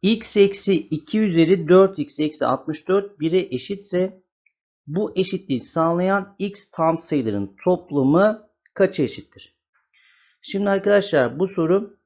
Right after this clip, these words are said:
denklemler sorusunda incelediğimiz bir ifade. Üslü ifadelerde hangi sayıların kuvvetleri birdir? Şurada açıklama yapalım isterseniz.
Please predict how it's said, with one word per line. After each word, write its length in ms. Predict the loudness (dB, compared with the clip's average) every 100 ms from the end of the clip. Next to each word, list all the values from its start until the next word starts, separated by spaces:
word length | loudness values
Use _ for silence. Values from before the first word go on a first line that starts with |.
| 0
denklemler 720 | 0 0 2 2 2 0 0
sorusunda 600 | -2 -2 -2 -2 -4 -2
incelediğimiz 1000 | 0 0 0 -4 -2 -2 0 -2 -4 -6
bir 100 | -6
ifade. 680 | -6 -6 -4 0 -2 -2 _ _ _ _ _ _ _ _ -6
Üslü 360 | -6 -6 -6 -6
ifadelerde 880 | 0 2 2 2 0 2 2 -2
hangi 540 | -4 -4 -2 0 -2 -6
sayıların 580 | -4 -2 0 -2 -2 -6
kuvvetleri 720 | -2 2 2 0 -4 -4 -2
birdir? 500 | 0 -2 -4 -14 -20 _ _ _ _ _ _
Şurada 560 | -12 -6 -2 0 -2 0
açıklama 500 | -2 -2 -6 -2 0
yapalım 480 | 0 0 0 0 -2 -12
isterseniz. 760 | -10 -6 -6 -4 -4 -4 -10